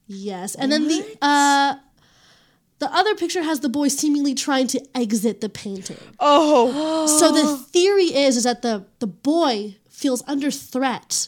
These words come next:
Speaker 1: by the doll in the painting, and he tries to, that's why he tries to escape.
Speaker 2: I
Speaker 1: Uh-huh,
Speaker 2: know.
Speaker 1: uh-huh.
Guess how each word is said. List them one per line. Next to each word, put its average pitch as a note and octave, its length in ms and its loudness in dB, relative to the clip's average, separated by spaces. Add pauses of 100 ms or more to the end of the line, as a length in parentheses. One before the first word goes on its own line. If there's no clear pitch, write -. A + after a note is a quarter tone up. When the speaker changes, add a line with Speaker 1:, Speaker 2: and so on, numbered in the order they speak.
Speaker 1:
by A#3 140 0
the G#3 140 -4
doll A#3 560 0
in G3+ 100 -8
the G3 80 -8
painting, G3+ 380 -8
and G3 100 -10
he C4+ 280 0
tries A3+ 320 -2
to, G#3+ 180 -4
that's A#3 240 -4
why A3 80 0
he G#3 80 -4
tries F#3 260 -8
to - 100 -12
escape. - 540 -10 (640)
Speaker 2:
I - 760 -10 (580)
Speaker 1:
Uh-huh, C4+ 440 4
Speaker 2:
know. B3 1120 -2
Speaker 1:
uh-huh. F#3+ 360 -6